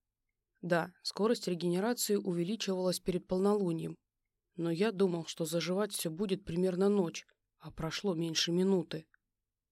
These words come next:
«Что-то случилось?» обеспокоенно повторила вопрос Эля. «Ага, только я не могу понять, что именно». Показал ей руку,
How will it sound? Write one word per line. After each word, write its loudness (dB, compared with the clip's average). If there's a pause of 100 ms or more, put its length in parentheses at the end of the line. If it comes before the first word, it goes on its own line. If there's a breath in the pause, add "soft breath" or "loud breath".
(380)
«Что-то -4
случилось?» 0 (600)
обеспокоенно 0
повторила -2
вопрос -4
Эля. -2 (760)
«Ага, 0 (220)
только 2
я 4
не 6
могу 2
понять, 2
что 2
именно». 0 (920)
Показал -2
ей -4
руку, -8